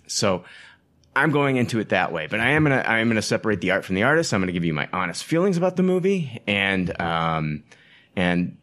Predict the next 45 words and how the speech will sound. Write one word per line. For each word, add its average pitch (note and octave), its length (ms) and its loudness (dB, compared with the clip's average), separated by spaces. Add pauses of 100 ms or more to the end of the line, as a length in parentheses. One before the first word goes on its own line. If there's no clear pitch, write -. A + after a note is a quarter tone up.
(140)
I G2 120 -2
will C3 200 2
give D3+ 160 0
you D#3+ 140 0
a - 20 0
rating D3 320 2
today. C#2 460 -6
I F#2+ 80 4
will G2 100 2
let G#2+ 140 2
you G#2+ 100 0
know. G#2 420 0
I E2 140 0
mean, E2+ 180 2
if E2 120 -2
you're A2 80 2
a G2 40 2
D A2 200 0
C A2 160 0
fan, G2+ 400 0
if F2 100 -6
you've E2+ 100 -8
been C#2+ 120 -6
following, A2 640 0
you F#2 80 0
know, D2 100 0
the C#2+ 80 -6
Snyderverse, B2+ 640 0
if - 120 -8 (120)
it, - 240 -4 (160)
whether C3+ 180 0
you're D#3+ 60 2
a - 20 -2
fan D#3+ 180 0
of G#2 100 0
D C#3+ 120 2
C, C#3 320 0
Snyderverse, C3 500 0
whatever, G#2+ 380 0 (320)
I'm A2 100 0
gonna B2 120 0
let A2 160 0
you G#2 80 2
know, G2+ 240 0 (320)
uh, E2+ 180 2